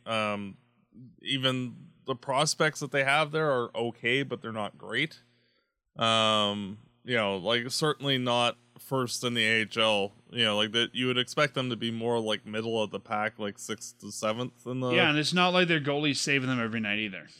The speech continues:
Speaker 1: No, and, like, Wolf is great, and I'm not even gonna, you know, go into that too much. Like, he's a very good goaltender,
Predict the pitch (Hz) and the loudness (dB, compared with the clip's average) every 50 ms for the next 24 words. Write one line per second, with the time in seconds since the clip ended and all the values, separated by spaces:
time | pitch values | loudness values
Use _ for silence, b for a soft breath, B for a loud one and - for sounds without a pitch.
0 | b b b b b b 160 165 151 123 95 98 110 - 147 143 139 139 143 139 | b b b b b b 2 4 4 4 4 2 0 2 2 4 4 2 0 0
1 | 131 147 139 135 123 127 139 160 190 185 - - 170 139 117 110 - - 113 127 | 0 2 2 2 2 2 2 4 4 2 2 0 -2 -2 -2 -4 -8 -4 0 2
2 | 131 135 101 95 - _ _ _ _ - 123 123 120 120 117 120 127 127 127 127 | 2 2 2 0 -6 _ _ _ _ -12 -6 -4 -2 0 0 0 0 0 2 2
3 | 127 127 123 127 120 120 113 110 107 107 107 104 110 113 - - - 131 123 113 | 2 0 0 -2 0 2 2 4 4 2 2 0 -4 -8 -14 -10 -4 -2 0 0
4 | 101 98 98 _ _ - 117 120 113 113 123 117 104 98 110 110 117 123 - _ | 0 -2 -4 _ _ -4 0 0 2 2 0 0 -2 0 2 2 2 2 0 _
5 | - - 123 110 107 101 92 92 - 110 107 107 - - 135 143 131 123 117 107 | -10 -10 -8 -6 -4 -4 -4 -4 -4 -4 -4 -4 -2 -2 -2 0 0 -2 -4 -2
6 | 101 117 123 127 123 107 117 117 110 104 - 113 117 120 117 - 107 95 95 95 | -2 0 0 0 0 0 -2 -4 -4 -2 -2 -2 -2 -2 -4 -6 -8 -8 -6 -6
7 | 95 92 | -8 -10